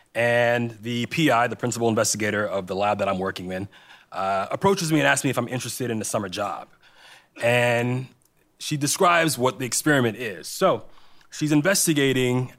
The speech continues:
uh, whether increases in cortisol, which is a stress hormone, um, in response to a stressful, uh, social interaction affects decision-making, particularly around,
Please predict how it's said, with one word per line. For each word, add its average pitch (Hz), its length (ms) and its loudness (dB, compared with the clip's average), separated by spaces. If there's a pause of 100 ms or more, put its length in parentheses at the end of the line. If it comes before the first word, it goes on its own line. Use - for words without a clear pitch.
(120)
uh, 110 240 2
whether 123 300 2
increases 143 540 0
in 117 100 0
cortisol, 104 600 -2
which 104 160 -10
is 98 160 -8
a 98 160 -4 (120)
stress - 360 0
hormone, 95 420 -2 (540)
um, 95 840 0 (340)
in 131 100 2
response 147 540 4 (100)
to 131 200 2
a 110 240 -2
stressful, 135 840 0 (400)
uh, 92 380 -2
social 135 440 4
interaction 107 760 0 (1120)
affects 135 460 2
decision-making, 113 720 0
particularly 139 480 2
around, 107 480 2